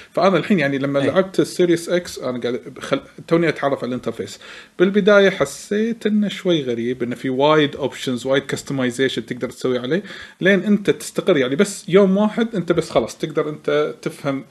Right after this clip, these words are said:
Speaker 1: اليو اي مال الجهاز، الواجهة مالتك، شلون تبي ترتبها، سالفة، آه، التعدل. يعني أنت تبي تتابع شخص معين، مثلًا أبي والله أشوف بيشو شنو يلعب، على طول أقدر أخصص له خانة خاصة فيه بالمنيو، أتابعه كل مرة شنو
Speaker 2: حركات.
Speaker 1: قاعد يلعب.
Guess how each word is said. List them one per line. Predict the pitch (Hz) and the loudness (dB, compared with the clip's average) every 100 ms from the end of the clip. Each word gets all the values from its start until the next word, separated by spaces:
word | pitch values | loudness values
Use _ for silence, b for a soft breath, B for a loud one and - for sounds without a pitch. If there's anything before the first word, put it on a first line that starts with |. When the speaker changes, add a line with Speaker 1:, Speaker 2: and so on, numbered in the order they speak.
| B B B B - | B B B B -8
Speaker 1:
اليو | 131 139 135 127 | -2 0 2 2
اي | 123 117 | 0 0
مال | 123 117 | -4 -4
الجهاز، | 120 117 151 185 185 - 143 | -6 -4 0 2 0 -4 -6
الواجهة | 120 120 127 127 120 | -4 -4 -4 -4 -6
مالتك، | 143 160 - 170 | -4 -4 -4 -8
شلون | - 123 113 | -6 -8 -6
تبي | 117 | -8
ترتبها، | - 117 - - 160 135 143 151 B B - | -8 -12 -6 -6 -4 0 0 -2 B B -8
سالفة، | - 143 139 131 - | -2 0 -2 -6 -4
آه، | 123 120 113 113 110 110 107 107 B B - | -2 -2 -2 -4 -6 -8 -8 -10 B B -18
التعدل. | - 127 139 135 117 | -8 -4 0 -2 -2
يعني | 127 123 147 | -4 -4 -4
أنت | 143 139 | -6 -4
تبي | 143 123 | -2 -2
تتابع | - 143 - | 2 2 2
شخص | - 135 - | -4 -8 -6
معين، | 127 139 127 | -4 -2 -2
مثلًا | 123 127 127 | -2 -2 -2
أبي | 135 | 0
والله | 131 139 117 | 0 0 0
أشوف | - 131 | -2 -8
بيشو | 135 147 120 | -6 -6 -4
شنو | 135 139 | -2 -2
يلعب، | 131 110 | -2 -2
على | 127 | -2
طول | 127 - | 0 -2
أقدر | 131 135 - - | -2 -4 -4 -8
أخصص | - 135 - 151 139 | -6 -6 -6 -6 -4
له | - | -2
خانة | - 143 127 | 2 2 0
خاصة | 113 131 160 - | -2 -2 -2 -4
فيه | - 139 170 214 139 | -4 -2 -2 -4 -8
بالمنيو، | 120 123 131 151 156 208 B B 120 | -6 -6 -4 -4 -2 -4 B B -10
أتابعه | - 143 127 120 | 2 4 4 -2
كل | - 135 | -6 -4
مرة | 131 123 | -2 -2
شنو | 123 123 | -2 2
Speaker 2:
حركات. | |
Speaker 1:
قاعد | 139 123 143 | 2 2 -2
يلعب. | 131 147 | -2 -4